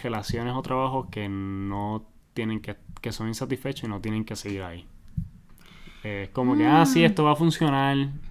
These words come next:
Speaker 1: tranquilo, esto va a funcionar, no nos dejemos, esto va a funcionar", y en verdad están,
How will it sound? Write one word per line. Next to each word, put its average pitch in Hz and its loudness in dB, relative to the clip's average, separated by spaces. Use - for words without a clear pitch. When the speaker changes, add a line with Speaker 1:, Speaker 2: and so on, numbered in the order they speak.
Speaker 1:
tranquilo, 127 0
esto 113 -4
va 127 2
a 123 -2
funcionar, 123 0
no 127 -2
nos 143 0
dejemos, 135 0
esto 123 -6
va 127 2
a 120 -2
funcionar", 127 0
y 120 -4
en 120 0
verdad 110 -2
están, 131 -2